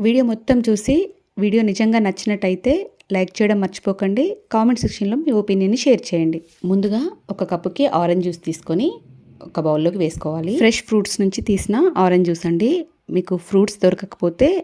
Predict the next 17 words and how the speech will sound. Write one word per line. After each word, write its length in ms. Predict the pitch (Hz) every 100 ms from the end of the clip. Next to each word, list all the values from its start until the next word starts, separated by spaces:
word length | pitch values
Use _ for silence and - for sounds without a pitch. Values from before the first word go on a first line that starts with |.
| 185
నార్మల్గా 360 | 175 170 190 190
బయట 200 | 175 165 190
మార్కెట్స్‌లో 380 | 175 170 170 208 180
దొరుకుతాయి 340 | 175 - 170
కదా 140 | 165 196 175
ఆరెంజ్ 200 | 170 165
జ్యూసెస్, 260 | 170 - - - 175
అవైనా 240 | 170 185 175
యూస్ 160 | 165 -
చేసుకోవచ్చు. 520 | 160 - 160 165 285 440 -
ఇప్పుడు 200 | 185 214 330
ఈ 20 | 226
జ్యూస్లోకి 520 | 190 196 180 175 330 494 - -
కట్ 140 | 202 -
చేసిన 220 | 208 190 170
డ్రై 100 | 170 165
ఫ్రూట్స్ 240 | 214 -